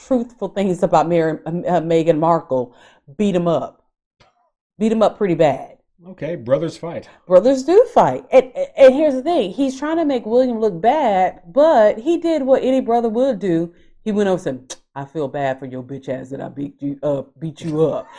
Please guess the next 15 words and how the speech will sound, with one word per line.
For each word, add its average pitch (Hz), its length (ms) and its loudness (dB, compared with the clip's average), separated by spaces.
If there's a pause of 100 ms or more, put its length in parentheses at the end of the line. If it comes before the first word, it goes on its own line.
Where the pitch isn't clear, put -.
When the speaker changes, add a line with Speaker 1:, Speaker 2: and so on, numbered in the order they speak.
(140)
Speaker 1:
So 403 120 2
he 508 180 8
went 392 140 4
and 269 80 0
tried 208 260 0
to 185 80 2
apologize 160 640 0
'cause 180 160 -16
he 185 80 -6
did, 156 260 -2 (180)
did 165 220 -4
feel 147 260 -4
bad 233 360 0
for 131 260 -2
it. 175 100 -8